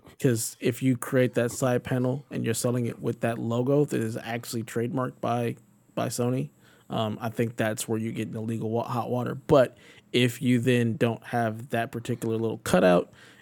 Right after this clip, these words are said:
and all of the symbols are basically just, I mean, it's a circle O across in a square. Like, you can't really do anything with that if they're not the PlayStation specific ones. If they're made to look different,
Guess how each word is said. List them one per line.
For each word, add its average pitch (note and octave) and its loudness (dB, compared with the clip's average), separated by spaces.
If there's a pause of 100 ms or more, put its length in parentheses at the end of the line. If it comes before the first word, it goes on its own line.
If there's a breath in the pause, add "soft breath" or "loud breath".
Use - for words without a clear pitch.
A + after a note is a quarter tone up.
and A#2 2
all C3+ 8
of C3+ 8
the C3 2
symbols C3+ 4
are A#2+ 4
basically B2 0
just, A2+ -4
I B2+ -2
mean, A#2+ 0
it's A2+ -6
a A2 -6
circle B2+ 0
O A#2+ -2
across A#2 -6
in A2+ -8
a A#2 -10
square. A#2 -2
Like, B2 -10
you A#2+ -10
can't A#2+ -2
really A#2+ -6
do C3 0
anything C3 0
with A2+ -4
that A2+ -2
if A#2 -8
they're A2+ -2
not A#2 -4 (460 soft breath)
the A2 -2
PlayStation A#2 -2
specific - -2
ones. - -12
If A2 -12
they're A#2+ -2
made B2 -2
to B2 -2
look A#2 -2
different, E3+ 4